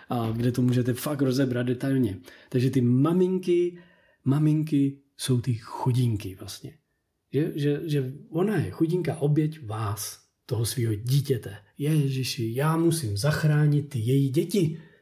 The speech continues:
Jo? Oni často se chovají tak, že zachraňujou tu vaši rodinu, jo, to, ty vaše děti, ten váš, vaše živobytí, nebejt mě, tak tam schnijou, jo, a takovýhle keci, jo.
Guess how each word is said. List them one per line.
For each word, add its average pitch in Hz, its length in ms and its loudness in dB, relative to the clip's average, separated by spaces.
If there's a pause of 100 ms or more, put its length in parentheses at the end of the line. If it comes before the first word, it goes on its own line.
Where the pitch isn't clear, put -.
Jo? 160 340 -4
Oni 143 240 4
často 143 380 0
se 151 120 0
chovají 135 300 0
tak, 120 160 0
že 123 120 0
zachraňujou 147 880 2
tu 123 100 -8
vaši 120 300 -2
rodinu, 127 540 2 (440)
jo, 113 160 0
to, 113 220 -2
ty - 160 -4
vaše 113 260 0
děti, 120 680 0 (360)
ten 117 140 0
váš, 113 280 -2
vaše 120 300 0
živobytí, 123 800 0 (320)
nebejt 131 360 0
mě, 139 220 4
tak 147 140 -2
tam 123 160 -2
schnijou, 139 840 2 (160)
jo, 139 200 -8
a 123 40 -8
takovýhle 123 460 0
keci, 101 380 -2
jo. 123 100 -8